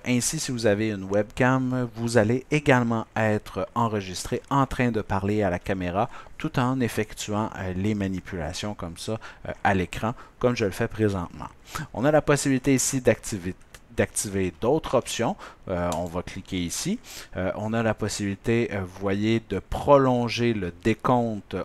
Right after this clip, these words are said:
au lancement de l'enregistrement jusqu'à dix secondes. Et je vous conseille ici très fortement, euh, d'activer les outils de dessin qui vont vous permettre, euh, de la sorte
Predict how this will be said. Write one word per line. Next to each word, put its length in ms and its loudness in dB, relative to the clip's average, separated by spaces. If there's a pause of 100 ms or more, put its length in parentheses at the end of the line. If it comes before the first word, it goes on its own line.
au 140 4
lancement 520 2
de 80 0
l'enregistrement 720 -2
jusqu'à 500 -6 (140)
dix 160 -8
secondes. 680 -4 (360)
Et 140 4
je 140 4
vous 160 -2
conseille 520 4
ici 280 0 (100)
très 460 4
fortement, 600 -2 (280)
euh, 420 4
d'activer 720 2
les 300 0
outils 400 -4
de 100 6
dessin 400 2
qui 120 -6
vont 180 0
vous 100 -10 (340)
permettre, 540 4 (280)
euh, 160 -2
de 80 4
la 160 8
sorte 380 -2